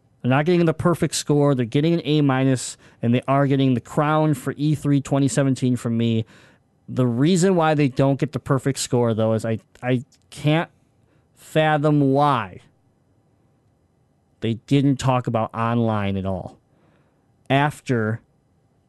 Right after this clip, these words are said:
days before E three, you, Nintendo yourself, launched an online page on Nintendo dot com, confusing the world.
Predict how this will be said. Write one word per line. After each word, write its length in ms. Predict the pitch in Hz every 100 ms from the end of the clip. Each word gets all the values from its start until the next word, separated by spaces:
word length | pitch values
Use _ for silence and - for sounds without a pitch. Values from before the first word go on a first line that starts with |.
| _
days 440 | - 165 208 208 156
before 400 | 185 - 190 196
E 180 | 196 190
three, 340 | - 196 208
you, 920 | 139 117 113 127 135 180 202 208 220 - 156
Nintendo 540 | 160 156 180 202 196
yourself, 580 | 190 170 - 190 160 127
launched 640 | 120 117 143 165 190 -
an 140 | 160 -
online 720 | 143 151 170 170 160 160 160 151
page 600 | - 175 165 151 135 - - _
on 200 | 143 160
Nintendo 400 | 156 - 170 165
dot 240 | 160 -
com, 420 | - 180 135 107 - _ _ _ _ _ _
confusing 760 | - 165 - 156 160 139 127 117
the 100 | 110
world. 400 | 107 69 -